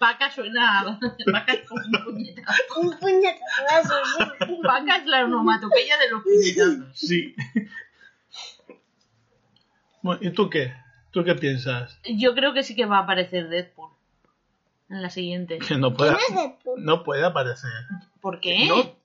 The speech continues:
Speaker 3: tiene, la Disney aún no tiene los derechos.
Speaker 1: Me la pela tres veces.
Speaker 2: ¿Quién es Deadpool?
Speaker 1: Ya verás cómo se lo montan para que sí.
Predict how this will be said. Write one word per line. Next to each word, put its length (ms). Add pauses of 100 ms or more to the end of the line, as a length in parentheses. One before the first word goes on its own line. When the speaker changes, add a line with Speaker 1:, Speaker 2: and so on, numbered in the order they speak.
Speaker 3:
tiene, 420
la 500
Disney 440
aún 240
no 160
tiene 260
los 300
derechos. 160
Speaker 1:
Me 140
la 180
pela 280
tres 240
veces. 640
Speaker 2:
¿Quién 160
es 200
Deadpool? 420
Speaker 1:
Ya 120
verás 160
cómo 140
se 100
lo 80
montan 280
para 120
que 100
sí. 400